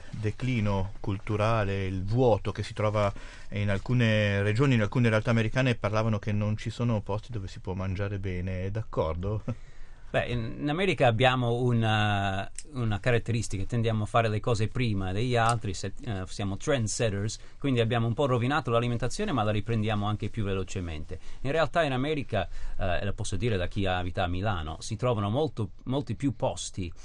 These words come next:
Speaker 2: eh, sani per mangiare che non in Italia, non per dire, in Italia si mangia meglio di, di regola, chiaramente si mangia più fresco, c'è un'alimentazione migliore, ma in America se, se uno cerca, trova,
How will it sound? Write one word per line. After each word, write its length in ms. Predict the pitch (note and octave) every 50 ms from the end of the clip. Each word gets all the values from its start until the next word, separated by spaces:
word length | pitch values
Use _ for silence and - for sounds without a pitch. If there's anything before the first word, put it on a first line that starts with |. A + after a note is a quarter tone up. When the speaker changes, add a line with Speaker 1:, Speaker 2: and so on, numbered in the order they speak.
| - - - - -
Speaker 2:
eh, 220 | F#2+ F#2 F2 F2 E2+ E2
sani 460 | - - C3 G#2 F#2 F2+ F#2 F2 E2
per 160 | - G#2+ G#2+
mangiare 580 | A#2+ C#3+ D3 C3+ G#2 A#2+ A2+ A#2+ C#3 D3 C3+ -
che 140 | - G#2
non 360 | F#2+ F#2+ G#2 A2+ A#2+ A2+ G2+ - - - - - - - - - -
in 120 | - E2 F2
Italia, 320 | F2+ - C3 A#2 G#2 F#2+
non 140 | G2 A#2 A#2
per 100 | A2+ G#2+
dire, 160 | G2 G#2 -
in 100 | G#2+ G2
Italia 240 | - - A#2+ C#3 C3
si 100 | - B2
mangia 280 | A#2+ B2 C3 G#2+ B2
meglio 340 | A#2 A#2+ C#3 C3+ B2 A2 A2
di, 300 | G2+ A2 A2 - - A2+
di 140 | G2 A2+ A#2
regola, 420 | A#2+ A#2+ A2+ F#2+ G#2 G2+ F#2+ - -
chiaramente 520 | - - C3 B2 A2+ A2+ A#2 A2+ G2 - -
si 120 | - -
mangia 220 | G#2 G#2 G2+ F#2+
più 140 | - - -
fresco, 320 | - B2 C3 B2+ - - F#2+
c'è 120 | - -
un'alimentazione 600 | F2 F2+ F#2 F#2 F#2 - F#2+ F#2+ - - G#2 G2+
migliore, 360 | G2+ G#2+ G#2+ A#2 A2+ - - - - - -
ma 80 | - A#2+
in 60 | B2+
America 300 | C#3 E3+ E3+ C3+ A2+ G#2
se, 240 | - - B2+ B2+ - B2
se 140 | B2 - C#3
uno 200 | C#3+ C#3+ C#3 C#3+
cerca, 380 | - - G#2+ F2 - - G#2
trova, 460 | G2 - - A2+ A2 F#2 D#2+ D2+ -